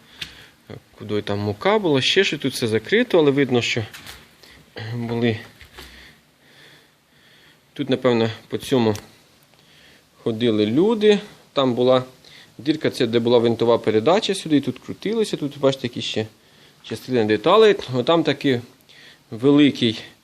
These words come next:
штука така, як воронка, через неї чи засипало щось згори, чи що, не знаю. Отакий був старовинний млин. Щас я вийду зараз на цей, ще покажу вам.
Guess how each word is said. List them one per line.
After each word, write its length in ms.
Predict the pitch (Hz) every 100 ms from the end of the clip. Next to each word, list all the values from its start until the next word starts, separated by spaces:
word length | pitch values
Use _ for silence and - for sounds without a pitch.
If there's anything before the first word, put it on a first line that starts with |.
| _ _ _ - _ _ _ _
штука 460 | - - 233 240 214
така, 680 | 208 190 - - 180 170 147 151
як 320 | 156 160 160
воронка, 640 | 127 160 160 156 151 143
через 280 | 135 131 131
неї 140 | 135
чи 140 | - 113
засипало 540 | 110 110 - 220 226
щось 200 | 196 190
згори, 300 | 165 170 160
чи 160 | 156 -
що, 260 | - 196 190 -
не 120 | 127
знаю. 280 | 101 92 98 - _ _ _ _ _ - - - _ -
Отакий 460 | 220 - - 180 175
був 300 | 143 151 -
старовинний 680 | 127 123 113 147 143 135
млин. 360 | 127 101 95 95
Щас 240 | 135 127
я 100 | 113 107
вийду 320 | 113 117 107 104
зараз 200 | 110 107 113
на 80 |
цей, 200 | - 202
ще 140 | - 127
покажу 420 | - - 123 165
вам. 140 | 160